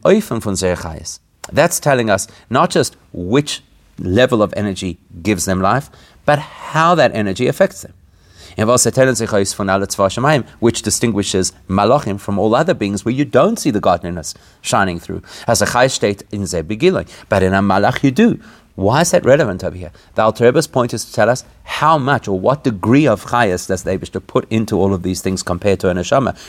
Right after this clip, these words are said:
Why tell us, "But in a Malach you can see it?" Actually, that's gonna raise a very serious question. The Shal is noch stärker. When you consider the human, the Jewish soul,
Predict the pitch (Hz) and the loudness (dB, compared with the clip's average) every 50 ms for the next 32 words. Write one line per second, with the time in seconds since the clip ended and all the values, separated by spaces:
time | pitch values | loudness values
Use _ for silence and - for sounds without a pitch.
0 | - - - 101 117 127 135 143 - 147 147 120 107 - - _ _ _ - 82 | -16 -6 0 0 2 2 0 0 2 2 2 2 2 0 -4 _ _ _ -10 -6
1 | 92 92 95 87 90 87 98 120 143 143 - 127 110 135 135 - - 165 170 135 | -4 -4 -2 -4 -4 -2 0 0 -2 -2 -4 -6 -6 -6 -4 -4 -2 -4 -4 -4
2 | - - _ _ _ _ _ _ _ _ _ _ _ _ _ _ _ _ _ _ | -6 -12 _ _ _ _ _ _ _ _ _ _ _ _ _ _ _ _ _ _
3 | _ - 113 131 143 - - - 98 90 101 120 - - _ - _ _ _ _ | _ -2 0 0 0 -2 -4 -2 -2 -2 -2 -4 -10 -16 _ -20 _ _ _ _
4 | _ _ - 107 123 117 - - 117 107 104 98 104 107 107 95 107 101 95 87 | _ _ 0 0 0 0 0 -2 -2 0 2 4 4 4 4 2 2 0 0 -2
5 | 90 104 139 180 196 156 107 - - 98 87 80 - - - 76 - - - - | -2 2 4 4 4 4 2 0 -4 -6 -6 -8 -8 -12 -14 -14 -16 -16 -18 -18
6 | _ _ _ _ - - _ - - - 127 135 147 147 - 196 190 - - - | _ _ _ _ -20 -20 _ -12 -6 -2 2 2 2 2 2 0 0 0 -4 -8
7 | - 151 - _ - - _ _ _ _ _ _ _ - 104 101 107 104 110 165 | -10 -14 -14 _ -20 -20 _ _ _ _ _ _ _ -8 -6 -4 -4 -2 2 2
8 | 185 185 180 151 101 - - 101 - - - 98 98 101 95 104 104 - 104 101 | 2 4 2 0 -2 -4 -6 -6 -6 0 0 0 2 2 0 -2 -2 0 -2 -2
9 | 98 101 98 95 - 98 87 92 101 95 - - 98 98 95 - - - 104 98 | -2 -2 -6 -6 -6 -8 -6 -6 -6 -6 -4 -4 -4 -4 -2 -4 -2 0 0 0
10 | 98 - - 101 101 98 95 87 95 101 123 143 120 98 101 101 104 98 - - | 0 0 -2 0 0 0 0 2 2 2 2 2 0 -2 -4 -8 -10 -14 -16 -20
11 | - - - 151 175 180 180 151 117 - - 104 98 - - 104 98 98 95 104 | -18 -6 0 2 2 2 2 2 -2 -2 -4 -6 -4 -2 -4 0 0 0 0 0
12 | 98 - - 101 104 101 98 98 98 92 82 90 101 101 90 - - 107 107 104 | -4 -4 -2 -2 0 0 0 -2 -2 -2 -2 0 0 0 0 -2 0 2 4 4
13 | 101 95 - - - - 90 87 95 90 87 98 | 4 2 0 -2 0 2 4 4 4 2 0 -2